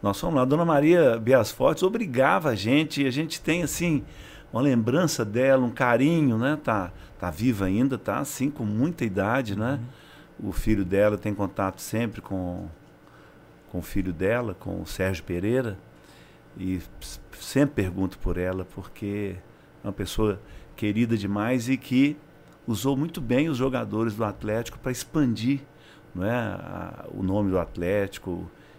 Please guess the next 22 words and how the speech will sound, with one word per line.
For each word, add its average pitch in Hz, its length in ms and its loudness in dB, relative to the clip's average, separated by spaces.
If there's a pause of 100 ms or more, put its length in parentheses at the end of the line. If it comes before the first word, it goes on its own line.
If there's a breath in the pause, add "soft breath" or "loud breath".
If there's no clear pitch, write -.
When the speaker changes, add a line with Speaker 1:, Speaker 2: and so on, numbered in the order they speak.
(120)
Speaker 1:
e 92 100 -2
ajudando 123 500 2
também. 139 420 0 (460 loud breath)
A - 80 -8
gente 110 220 -2
ia 110 60 2
a 107 40 4
orfanatos, 110 920 -4
né, 123 400 -4
a 95 500 -6
crianças 107 480 -2
carentes, 120 520 -4
a - 20 -8
ter - 120 -6
um 113 80 0
caderno, 107 600 0
e 101 80 -2
era 113 160 0
sempre 113 320 -6
do 135 60 2
Atlético, - 520 -4
né? 101 160 -6